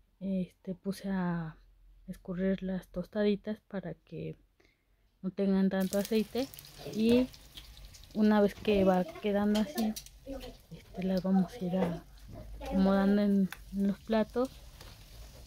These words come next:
Ya depende a su gusto si les gusta que estén muy suavecitas o en mi caso me gusta que la orilla quede un poquito durita,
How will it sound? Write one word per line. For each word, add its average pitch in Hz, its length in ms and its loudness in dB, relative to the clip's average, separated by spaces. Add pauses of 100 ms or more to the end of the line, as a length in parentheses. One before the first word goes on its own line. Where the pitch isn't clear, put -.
(160)
Ya 196 180 4
depende 202 380 4
a 190 80 2
su 208 140 -4
gusto 202 340 0
si 185 320 -2
les 190 200 2
gusta 180 300 -4
que - 140 -12
estén 185 340 0
muy 190 160 4
suavecitas 208 800 -2
o 170 160 -4 (720)
en 196 80 0
mi 185 100 4
caso 202 340 0
me 202 120 2
gusta 185 240 -2
que 180 240 -4
la 170 160 -4
orilla 180 400 0
quede 175 240 -8
un 180 80 0
poquito - 420 -10
durita, 190 460 -2